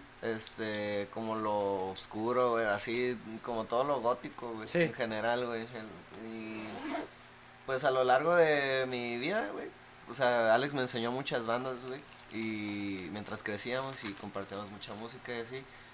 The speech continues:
Speaker 1: y muchas eran, pues, la mayoría era, era emo, güey, o sea, no era el, no era el mismo género, porque el, en sí el emo no es un género.
Speaker 2: Ajá.
Speaker 1: Eran varios géneros, pero todos eran de sentimientos o emociones, o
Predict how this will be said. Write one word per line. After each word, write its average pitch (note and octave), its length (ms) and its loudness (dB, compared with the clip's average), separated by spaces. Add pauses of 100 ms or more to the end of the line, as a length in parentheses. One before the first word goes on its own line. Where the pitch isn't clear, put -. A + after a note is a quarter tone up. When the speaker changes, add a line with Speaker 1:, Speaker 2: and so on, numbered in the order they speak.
Speaker 1:
y A2+ 80 -2
muchas C3 400 2
eran, C3 580 2 (540)
pues, A2 320 -6
la B2 140 6
mayoría A#2+ 460 4
era, D3+ 200 4 (200)
era B2 580 6 (180)
emo, B2+ 360 0
güey, A2 180 -2
o G#2+ 80 -2
sea, A#2+ 120 0
no B2 100 4
era C#3 120 10
el, B2+ 360 2
no B2 100 4
era D3 160 8
el D3 120 2
mismo C#3+ 340 2
género, F3+ 540 4
porque A2+ 260 -6
el, G2+ 180 -4 (240)
en G#2+ 120 -8
sí - 120 -6
el A#2 120 -2
emo B2+ 180 0
no B2+ 100 0
es B2 120 -4
un C3 100 -8
género. C3+ 300 -8 (680)
Speaker 2:
Ajá. A#2+ 260 0 (280)
Speaker 1:
Eran A#2+ 720 0
varios B2+ 340 2
géneros, F3+ 460 0
pero A#2 380 4 (120)
todos C#3 480 2 (200)
eran B2+ 320 2
de A#2+ 80 -2
sentimientos A2+ 840 -6
o B2+ 80 -2
emociones, A#2 800 -2
o F#2+ 340 -6